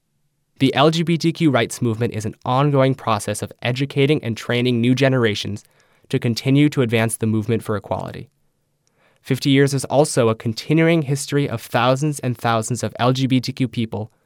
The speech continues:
who are kicked out of their homes or lose their jobs for being gay, bi, or trans. And yet, for a social movement to substantially flip the nation's mindset in just fifty years is astonishing.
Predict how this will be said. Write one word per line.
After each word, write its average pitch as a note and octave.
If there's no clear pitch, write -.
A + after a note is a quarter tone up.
who C#3
are A#2+
kicked D#3
out D3+
of C#3+
their C#3
homes A2
or B2
lose C3+
their B2
jobs G#2+
for -
being G2+
gay, B2+
bi, G2+
or G#2+
trans. -
And A#2+
yet, C3+
for -
a A2
social D3+
movement C#3+
to C3
substantially C3+
flip B2+
the A#2+
nation's A#2+
mindset A#2
in A2+
just C3
fifty C#3+
years B2+
is A2+
astonishing. -